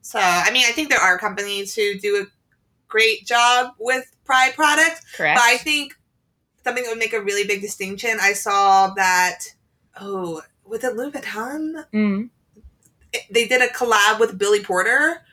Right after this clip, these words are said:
Speaker 2: Oh.
Speaker 1: And
Speaker 2: I didn't see this.
Speaker 1: they, like, made a bunch of shoes, and I was like, for Pride Month, I was like, "I think it's cool to take people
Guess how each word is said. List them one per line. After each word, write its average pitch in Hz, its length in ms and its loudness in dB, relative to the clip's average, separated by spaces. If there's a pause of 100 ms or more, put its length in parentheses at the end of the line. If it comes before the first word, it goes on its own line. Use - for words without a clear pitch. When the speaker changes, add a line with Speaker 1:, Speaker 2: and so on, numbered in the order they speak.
(220)
Speaker 2:
Oh. 185 400 2 (120)
Speaker 1:
And 214 440 4
Speaker 2:
I 190 40 2
didn't 196 200 -2
see 180 120 -6
this. 151 360 -10 (240)
Speaker 1:
they, 226 260 4
like, 202 220 0
made 202 180 0
a 220 60 -4
bunch 208 240 -4
of 214 80 -6
shoes, 214 420 -6
and 233 100 -4
I 226 60 2
was 220 80 -2
like, 214 180 -4 (1000)
for 214 120 0
Pride 190 320 2
Month, 233 240 0 (100)
I 220 140 4
was 233 80 -2
like, 233 180 -4
"I 240 60 0
think 339 160 -6
it's - 120 -8
cool 226 320 -2
to 240 120 -6
take 196 320 -6
people 208 380 -2